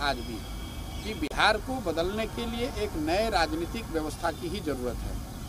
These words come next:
उसको बनाने के लिए आपको लंबे समय तक commit करना पड़ेगा, दो साल, तीन साल, चार साल, शायद उससे लंबा समय लग जाए। जब मैंने फरवरी दो हज़ार बीस में बात बिहार की, की बात करी, उसके बाद मैंने ये कहा था कि पहले एक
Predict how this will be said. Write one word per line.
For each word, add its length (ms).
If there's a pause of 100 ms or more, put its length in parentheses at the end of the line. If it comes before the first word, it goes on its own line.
(140)
उसको 300
बनाने 440
के 200
लिए 320
आपको 380
लंबे 360
समय 240
तक 200
commit 280
करना 240
पड़ेगा, 340 (100)
दो 160
साल, 220
तीन 260
साल, 220
चार 240
साल, 220
शायद 260
उससे 200
लंबा 260
समय 220
लग 240
जाए। 120 (600)
जब 160
मैंने 280
फरवरी 400
दो 140
हज़ार 220
बीस 400
में 140
बात 180
बिहार 340
की, 260
की 60
बात 220 (180)
करी, 260 (640)
उसके 260
बाद 260
मैंने 260
ये 200
कहा 240
था 200
कि 160
पहले 400
एक 220